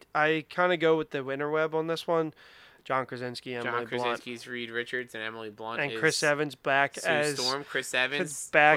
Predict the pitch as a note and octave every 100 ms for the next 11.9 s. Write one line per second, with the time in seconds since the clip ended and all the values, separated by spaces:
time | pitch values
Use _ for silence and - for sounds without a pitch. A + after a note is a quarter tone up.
0 | C3+ - B2 C3+ C3+ - D3 D3 D3+ -
1 | - - - - - - F3+ A3+ G#3 -
2 | - E3+ G3 - E3 F3 E3+ E3+ D#3 D#3
3 | D#3+ D#3+ C#3 D3 D3+ D3 C#3 E3+ E3 G3
4 | D#3+ D3 - E3+ E3 F3+ D#3+ G#3 G3 F3
5 | E3 E3+ D#3+ G#3+ F3+ C#3+ E3 D#3+ D#3+ D#3+
6 | D#3 - G3 F3+ E3+ D3 D3 D#3+ D#3+ D3+
7 | C#3 - D#3+ G3+ D#3+ D#3 D#3+ D#3 C#3 E3+
8 | A3+ E3 D#3 D#3+ D#3 C3 - D3 C3+ D3+
9 | - D3 - C#3+ D3 C#3 C#3 C3+ C3+ D3
10 | D#3+ E3+ D#3 D3+ D3 C3+ C3+ A2 - -
11 | - - _ _ _ _ C#3+ B2+ C3+